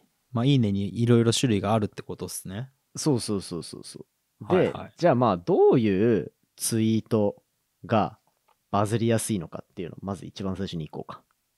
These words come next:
Speaker 1: お。
Speaker 2: 千三百リツイートを超えたツイートの中で、
Speaker 1: うん。
Speaker 2: 一番シェアが大きかったもの、どんな感情か。
Speaker 1: うん。
Speaker 2: どんな感情っていうか、どういう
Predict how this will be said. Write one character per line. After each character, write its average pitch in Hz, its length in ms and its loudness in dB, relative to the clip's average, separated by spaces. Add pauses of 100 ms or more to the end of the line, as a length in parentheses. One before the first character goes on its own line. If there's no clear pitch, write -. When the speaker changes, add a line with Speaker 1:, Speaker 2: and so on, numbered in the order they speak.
(240)
Speaker 1:
お。 120 200 -6 (540)
Speaker 2:
千 196 160 2
三 202 160 0
百 190 220 -2
リ 175 100 -2
ツ - 140 -4
イ 180 60 2
ー - 20 2
ト 87 160 -6
を - 120 -12
超 107 120 2
え 110 80 2
た 101 360 -2 (200)
ツ 104 180 -6
イ 98 120 -2
ー - 20 -6
ト 107 120 -4
の 98 80 -2
中 90 280 -4
で、 80 360 -4 (440)
Speaker 1:
う 117 40 -2
ん。 95 240 -6
Speaker 2:
一 165 240 -2
番 170 300 4 (260)
シ - 200 0
ェ 131 80 8
ア 101 80 6
が 78 140 -2
大 92 180 0
き - 100 -16
か 82 100 -4
っ - 120 -16
た 73 100 -10
も 73 120 -8
の、 - 120 -12 (140)
ど 113 180 2
ん 123 80 2
な 87 80 -4
感 78 240 -8
情 71 180 -10
か。 - 200 -12 (1600)
Speaker 1:
う 127 60 2
ん。 131 320 2
Speaker 2:
ど 151 120 2
ん 139 40 2
な 117 100 0
感 98 180 -4
情 92 120 -6
っ - 20 -4
て - 120 -12
い - 20 -6
う - 40 -8
か、 85 60 -8
ど 127 220 2
う 135 80 4
い 127 320 4
う 113 100 -4